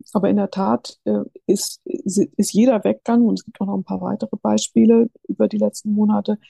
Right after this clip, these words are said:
jeder Weggang ist genau die falsche Richtung. Das, ich möchte das auch überhaupt nicht beschönigen.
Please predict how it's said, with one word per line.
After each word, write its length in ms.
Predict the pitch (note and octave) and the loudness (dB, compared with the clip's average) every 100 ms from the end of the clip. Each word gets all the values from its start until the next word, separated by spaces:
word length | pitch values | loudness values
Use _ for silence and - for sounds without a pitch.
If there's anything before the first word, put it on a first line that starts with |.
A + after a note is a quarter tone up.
| _ - | _ -2
jeder 300 | G3+ G#3+ G#3 - | 2 4 2 0
Weggang 480 | G#3 - G#2 G#3 | 0 0 0 0
ist 300 | - G#2 - | 0 -4 -4
genau 220 | - G2 F#2+ | -4 -2 -2
die 120 | G2 | -2
falsche 380 | - F2 - - | -2 -4 -6 -10
Richtung. 400 | D#3+ - - - | -8 -8 -8 -4
Das, 220 | F#3 - | -6 -4
ich 180 | G#3+ - | -10 0
möchte 180 | A3 G#3+ | 0 0
das 100 | - | -4
auch 80 | G3 | -4
überhaupt 200 | G3 - | -4 -4
nicht 140 | - | -4
beschönigen. 580 | G#3 - G3+ F#3+ - | -2 2 2 2 -4